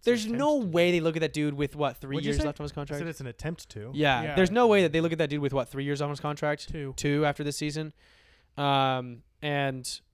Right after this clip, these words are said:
Speaker 1: go, you know, like, he's a part of the future. So I think ideally, I think
Speaker 3: When
Speaker 1: ideally
Speaker 3: did he sign that four co-, that four-year contract? That four-year
Speaker 1: I
Speaker 3: extension?
Speaker 1: thought it was before.
Speaker 2: After,
Speaker 1: I thought it was
Speaker 2: it was
Speaker 1: going into the
Speaker 2: after his big
Speaker 1: twenty twenty-one season.
Speaker 2: season.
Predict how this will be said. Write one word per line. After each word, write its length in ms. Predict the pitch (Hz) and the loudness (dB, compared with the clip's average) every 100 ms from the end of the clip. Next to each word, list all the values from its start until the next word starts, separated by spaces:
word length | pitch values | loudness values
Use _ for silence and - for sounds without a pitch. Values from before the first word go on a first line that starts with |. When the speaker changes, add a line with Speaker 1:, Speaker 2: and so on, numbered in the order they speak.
| _ _ _ _ 139 | _ _ _ _ -2
Speaker 1:
go, 500 | 160 147 143 135 131 | 4 6 6 2 -2
you 80 | 135 | -4
know, 140 | 131 131 | -4 -2
like, 300 | 127 123 - | -2 -4 -8
he's 260 | - 165 143 | -10 -8 -6
a 60 | |
part 220 | 135 139 131 | -2 -2 -2
of 20 | |
the 100 | 120 | -4
future. 460 | 135 - 147 147 - | -8 -6 -6 -8 -6
So 160 | 165 | 0
I 60 | 156 | 0
think 220 | 170 156 | 0 -2
ideally, 640 | 143 135 135 143 139 139 _ _ - - _ _ - - _ _ _ - _ _ _ - - _ - | -2 -2 -4 -2 -4 -8 _ _ -20 -20 _ _ -20 -20 _ _ _ -20 _ _ _ -16 -16 _ 2
I 100 | 170 | 2
think 160 | 170 170 | 4 4
Speaker 3:
When 60 | 156 | 4
Speaker 1:
ideally 340 | 139 147 143 | 4 2 2
Speaker 3:
did 20 | 135 | 2
he 40 | |
sign 160 | 247 240 | 2 0
that 140 | 233 | -2
four 120 | 240 | -4
co-, 120 | - - - | -6 -12 -10
that 180 | 196 - | -10 -6
four-year 260 | 202 202 | -6 -6
contract? 380 | 196 202 - - | -6 -10 -10 -16
That 140 | 170 - | -16 -12
four-year 220 | 180 175 | -10 -10
Speaker 1:
I 60 | |
Speaker 3:
extension? 140 | 147 170 | -6 0
Speaker 1:
thought 160 | 165 | 2
it 80 | 214 | 4
was 100 | 175 | 2
before. 460 | 135 - 143 139 131 | -2 -4 -2 0 -2
Speaker 2:
After, 560 | - 202 202 196 185 156 | -6 -10 -8 -8 -10 -4
Speaker 1:
I 80 | |
thought 60 | 151 | 2
it 40 | |
was 100 | 208 | 2
Speaker 2:
it 20 | 156 | 2
was 40 | |
Speaker 1:
going 200 | 147 147 | 0 0
into 100 | 151 | 0
the 40 | 143 | -2
Speaker 2:
after 80 | |
his 60 | 147 | -2
big 40 | 135 | -4
Speaker 1:
twenty 120 | 139 | -4
twenty-one 100 | 127 | -6
season. 260 | 127 123 113 | -6 -10 -10
Speaker 2:
season. 280 | 107 107 | -12 -18